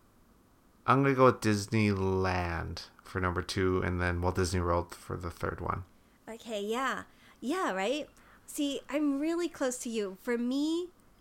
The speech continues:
Speaker 2: yeah, like, the Tokyo Disney one, they have the new thing, they have the new effects. It's really cool. Nighttime's a little different from daytime. And the skippers are, like, super into it.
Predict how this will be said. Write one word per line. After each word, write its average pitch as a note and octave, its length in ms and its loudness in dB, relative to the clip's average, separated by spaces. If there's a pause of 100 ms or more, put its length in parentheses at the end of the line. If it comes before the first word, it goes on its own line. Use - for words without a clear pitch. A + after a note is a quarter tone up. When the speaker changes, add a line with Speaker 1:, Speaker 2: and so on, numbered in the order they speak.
(240)
Speaker 2:
yeah, A#3 220 0
like, A3 220 -4
the A#3 100 -4
Tokyo B3+ 340 -4
Disney D4+ 300 -2
one, C4+ 160 -2
they A3 60 -4
have G#3+ 280 -2
the C4+ 100 -2
new C4 220 -2
thing, A#3+ 300 -4
they G3+ 80 -2
have F#3+ 240 -8
the B3+ 80 -4
new C#4 160 -2
effects. A#3 460 -4
It's G3 140 -12
really B3+ 360 -4
cool. B3+ 340 -2
Nighttime's A3 520 -6
a B3+ 40 -10
little C4 220 -6
different C4 340 -8
from C4+ 160 -6
daytime. G#3 560 -4 (340)
And G4 160 -4
the G#4+ 60 0
skippers B4+ 500 -2
are, A4+ 160 0
like, D#4 100 -4
super E4+ 680 -6 (100)
into C#4 340 0
it. - 200 -6